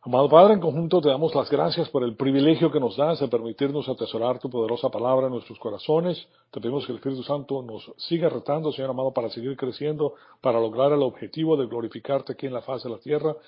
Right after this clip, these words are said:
y de tener la máxima producción espiritual para la gloria de tu Hijo amado, nuestro Señor Jesucristo.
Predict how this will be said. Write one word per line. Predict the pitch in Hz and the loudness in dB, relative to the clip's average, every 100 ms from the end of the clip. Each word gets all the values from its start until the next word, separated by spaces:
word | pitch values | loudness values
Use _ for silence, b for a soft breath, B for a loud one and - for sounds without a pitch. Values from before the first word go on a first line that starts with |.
| B - | B -4
y | 123 | -4
de | 110 | -2
tener | 113 127 | -4 -4
la | 123 | -2
máxima | 123 131 143 123 | -2 -4 -6 -8
producción | 123 110 139 135 | -6 -8 -8 -10
espiritual | - 113 107 120 135 139 b b - | -8 -10 -8 -4 -2 -4 b b -6
para | 120 | -4
la | 107 | -4
gloria | 104 123 127 | -2 0 2
de | 120 | -2
tu | 113 | -4
Hijo | 113 120 | -8 -8
amado, | 117 120 117 | -6 -6 -8
nuestro | 110 113 | -12 -16
Señor | - 107 | -18 -18
Jesucristo. | 104 - 98 - - | -18 -16 -16 -16 -20